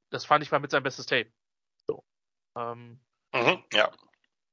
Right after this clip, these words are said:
Speaker 1: so,
Speaker 2: Sehr gut.
Speaker 1: und das, das hat mich halt, Jan, ich kann, ich kann's nicht leugnen, das hat mich stellenweise echt irritiert. Ähm, und, also,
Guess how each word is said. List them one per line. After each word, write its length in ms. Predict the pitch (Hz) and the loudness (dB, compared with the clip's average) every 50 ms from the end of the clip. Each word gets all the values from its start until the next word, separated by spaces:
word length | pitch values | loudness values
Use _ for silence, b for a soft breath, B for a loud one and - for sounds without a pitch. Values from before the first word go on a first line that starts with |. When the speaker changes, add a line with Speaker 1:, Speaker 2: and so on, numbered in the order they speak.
| - | -16
Speaker 1:
so, 160 | - 123 135 131 | -10 -6 -4 -4
Speaker 2:
Sehr 100 | 127 127 | -4 -4
gut. 100 | 107 - | -6 -8
Speaker 1:
und 180 | 135 127 - 151 | -10 -2 2 2
das, 220 | 147 - - - | 2 2 0 -6
das 180 | - 131 - - | -6 -2 0 0
hat 160 | 160 - - | 0 0 -2
mich 140 | 160 - 156 | -4 0 0
halt, 140 | 160 160 _ _ | 0 0 _ _
Jan, 260 | 143 131 135 147 160 | -2 0 0 0 0
ich 140 | 151 - - | -4 -10 -4
kann, 200 | - 143 156 156 | -2 -2 -2 -2
ich 100 | - - | -4 -6
kann's 240 | - 165 165 - | -4 -4 -4 -4
nicht 140 | 147 123 - | -6 -8 -2
leugnen, 240 | 135 135 160 - 127 | 0 0 0 0 -4
das 120 | 110 - | -10 -10
hat 120 | - 165 - | -10 -10 -8
mich 120 | 160 139 | -8 -8
stellenweise 500 | - - 120 127 147 147 160 165 147 - - | -2 0 0 0 2 2 2 0 0 -2 -10
echt 200 | - - - - | -12 -14 -16 -16
irritiert. 580 | - - 147 131 - - - 151 113 - - _ _ _ _ _ _ _ _ - | -16 -14 -14 -14 -12 -6 -4 -4 -4 -4 -8 _ _ _ _ _ _ _ _ -2
Ähm, 540 | 135 127 127 127 127 123 123 123 123 123 123 _ _ _ _ _ _ _ _ _ _ _ _ _ _ | 2 2 4 4 2 2 -2 -6 -12 -14 -16 _ _ _ _ _ _ _ _ _ _ _ _ _ _
und, 380 | - 135 135 139 131 - - - _ _ _ _ _ _ _ _ _ - | 2 2 2 2 0 -8 -12 -14 _ _ _ _ _ _ _ _ _ 2
also, 500 | - 135 139 131 139 147 147 151 147 | 4 4 4 6 4 4 4 4 2